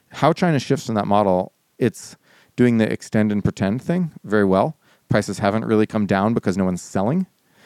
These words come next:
And at the same time, we're starting to see activity in the real economy has really suffered. Youth unemployment, which is a little overmeasured in China,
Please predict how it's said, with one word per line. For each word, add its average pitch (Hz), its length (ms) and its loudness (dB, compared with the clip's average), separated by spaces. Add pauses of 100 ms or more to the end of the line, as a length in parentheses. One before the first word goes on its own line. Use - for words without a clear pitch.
(220)
And 107 480 2 (360)
at 113 120 0
the 117 80 -6
same 113 200 0
time, 151 340 2
we're 117 120 4
starting 107 300 0
to 98 60 -6
see 104 420 2 (480)
activity 131 380 2
in 110 60 2
the 107 60 0
real 98 180 2
economy 139 380 0
has 92 140 0
really 107 180 0
suffered. 101 440 0 (320)
Youth 156 260 4
unemployment, 117 720 2 (300)
which 180 160 2
is 185 60 6
a 175 80 6
little 175 380 4
overmeasured 127 760 2
in 131 100 -2
China, 131 380 0